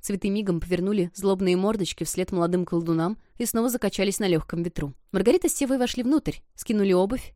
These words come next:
и двинулись к регистрационной стойке. Пока огненная колдунья изумленно разглядывала живую траву под ногами, небольшой водопад в углу, струи которого не долетали до пола и посетителей,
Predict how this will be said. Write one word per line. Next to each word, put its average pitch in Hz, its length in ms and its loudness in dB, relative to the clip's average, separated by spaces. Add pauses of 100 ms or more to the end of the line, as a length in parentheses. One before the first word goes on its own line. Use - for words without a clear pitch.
и 247 80 0
двинулись 208 400 0
к - 60 -12
регистрационной 185 680 -2
стойке. 143 480 -4 (200)
Пока 190 260 4
огненная 202 340 2
колдунья 180 420 2
изумленно 180 420 2
разглядывала 175 540 0
живую 170 320 0
траву 175 220 0
под 170 180 -2
ногами, 170 440 -2 (160)
небольшой 196 360 6
водопад 190 400 2
в 170 60 -2
углу, 180 360 0
струи 180 280 2
которого 190 340 2
не 170 140 2
долетали 175 420 2
до 165 160 0
пола 170 400 0
и 202 80 -4
посетителей, 170 680 -4